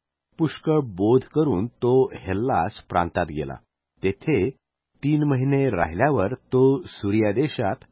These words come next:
तारवातून जाणार होता, पण यहुदी लोकांनी त्याच्याविरुद्ध कट केला. तेव्हा त्याने मासिदोनियातून परत जाण्याचा बेत केला. पुर्राचा पुत्र सोप्रस,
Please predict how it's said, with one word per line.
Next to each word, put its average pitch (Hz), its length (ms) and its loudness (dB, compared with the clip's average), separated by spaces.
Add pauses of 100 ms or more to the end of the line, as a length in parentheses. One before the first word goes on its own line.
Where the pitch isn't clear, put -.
(420)
तारवातून 101 600 2
जाणार 85 380 -4
होता, 69 220 -12 (420)
पण 127 280 -2 (560)
यहुदी 113 360 2
लोकांनी 151 540 -2
त्याच्याविरुद्ध 101 600 0 (180)
कट 87 220 -2
केला. 67 260 -10 (420)
तेव्हा 117 420 0 (120)
त्याने 123 240 2
मासिदोनियातून 113 1200 -2 (160)
परत 101 260 0
जाण्याचा 92 640 -2
बेत 85 420 -6
केला. 69 200 -8 (640)
पुर्राचा 120 480 0 (100)
पुत्र 117 420 -2 (240)
सोप्रस, 123 680 -4